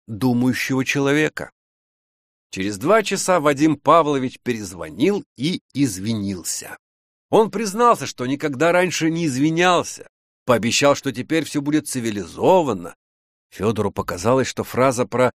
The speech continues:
нецивилизованность его сильно задела. Эпизод остался в прошлом, и вскоре на Карла Маркса открылся книжный магазин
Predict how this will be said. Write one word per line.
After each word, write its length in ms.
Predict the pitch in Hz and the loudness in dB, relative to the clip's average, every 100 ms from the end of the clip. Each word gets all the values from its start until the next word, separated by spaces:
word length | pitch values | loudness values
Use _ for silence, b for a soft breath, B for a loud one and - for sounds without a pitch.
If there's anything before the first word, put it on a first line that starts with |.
| _ | _
нецивилизованность 1120 | 104 110 - 123 127 98 143 143 139 135 - | -10 -8 -4 -2 -2 0 0 2 0 -2 -4
его 220 | 123 120 | -4 -4
сильно 360 | 131 - 151 151 | -4 -2 -2 -2
задела. 680 | 143 160 139 185 156 87 - _ _ _ _ - | -2 -4 0 2 2 0 -12 _ _ _ _ -4
Эпизод 400 | 151 180 208 196 | -2 2 2 2
остался 400 | - 185 175 175 | 0 0 0 -6
в 80 | - | 0
прошлом, 500 | 220 214 - 76 _ _ _ _ _ _ | 4 4 0 -14 _ _ _ _ _ _
и 160 | 135 - | 0 0
вскоре 500 | - - 143 131 117 | -2 2 4 4 2
на 140 | 131 | 0
Карла 320 | 113 98 90 | 0 -2 -4
Маркса 640 | 87 120 196 208 - 196 190 _ _ _ _ - | -2 4 4 2 -6 -4 -6 _ _ _ _ -2
открылся 560 | 123 - 247 254 214 | -2 0 -2 0 -2
книжный 400 | 196 143 165 135 | -2 -4 0 0
магазин 720 | 117 98 90 - 127 107 196 | -2 -4 -6 -4 0 0 -2